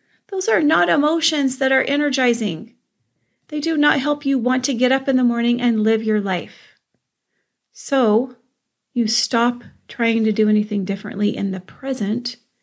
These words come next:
because what's the use? Anything you're gonna do is going to fail, so why even try? It has you pulling back and not doing things. So you recreate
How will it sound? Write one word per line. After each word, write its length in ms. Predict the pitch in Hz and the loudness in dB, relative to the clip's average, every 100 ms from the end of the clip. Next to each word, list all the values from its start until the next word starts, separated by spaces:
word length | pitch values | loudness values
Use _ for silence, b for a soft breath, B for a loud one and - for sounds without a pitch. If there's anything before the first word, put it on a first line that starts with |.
| _ _ _ | _ _ _
because 320 | 240 233 220 214 | -2 0 0 2
what's 260 | 208 214 | 0 0
the 140 | - 180 | -2 0
use? 500 | 160 190 - - - _ _ _ _ _ _ _ _ _ - | 0 -4 -8 -8 -14 _ _ _ _ _ _ _ _ _ -2
Anything 400 | 285 294 285 262 | 0 2 2 4
you're 100 | 247 | 4
gonna 220 | 240 226 | 2 2
do 180 | 202 240 | 4 2
is 140 | 220 | 2
going 240 | - 196 190 | -2 -4 -4
to 80 | |
fail, 480 | 196 - 214 185 - | -8 0 0 2 -2
so 200 | 214 214 | -4 -2
why 380 | 202 185 208 220 | -2 2 2 2
even 560 | 240 240 208 208 196 185 | 0 0 -2 -2 -8 -10
try? 560 | - 190 190 101 - _ _ _ _ _ _ _ _ | -14 -18 -20 -20 -20 _ _ _ _ _ _ _ _
It 60 | - | -6
has 260 | 339 - | -6 0
you 80 | 427 415 | -2 -2
pulling 720 | - - 247 247 254 247 220 | -12 -8 0 2 4 4 4
back 680 | 208 151 175 - - - - _ _ _ _ _ _ _ _ _ | 0 -4 -6 -6 -16 -20 -20 _ _ _ _ _ _ _ _ _
and 240 | 214 202 196 | -2 0 0
not 380 | 185 196 214 - - | 0 0 -2 -6 -10
doing 360 | 180 202 196 | -8 -8 -8
things. 540 | 202 - 240 247 - - _ _ _ _ _ _ b b b b b b _ _ _ | -12 -14 -14 -14 -16 -18 _ _ _ _ _ _ b b b b b b _ _ _
So 600 | - - 180 190 269 427 - _ _ _ _ - | -20 -2 2 4 2 0 -12 _ _ _ _ 0
you 300 | 220 220 208 | 2 4 2
recreate 1040 | 190 226 269 - 320 220 196 208 - | 2 2 0 -4 0 2 2 0 -2